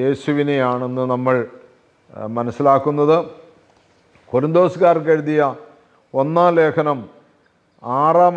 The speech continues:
അധ്യായത്തിൻ്റെ പത്തൊമ്പതാമത്തെ വാക്യത്തിൻ്റെ അവസാന ഭാഗത്ത് പറയുന്നു, "നിങ്ങൾ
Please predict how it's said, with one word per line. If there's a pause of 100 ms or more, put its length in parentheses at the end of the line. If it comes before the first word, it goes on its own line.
അധ്യായത്തിൻ്റെ (1200)
പത്തൊമ്പതാമത്തെ
വാക്യത്തിൻ്റെ
അവസാന (120)
ഭാഗത്ത് (1700)
പറയുന്നു, (1600)
"നിങ്ങൾ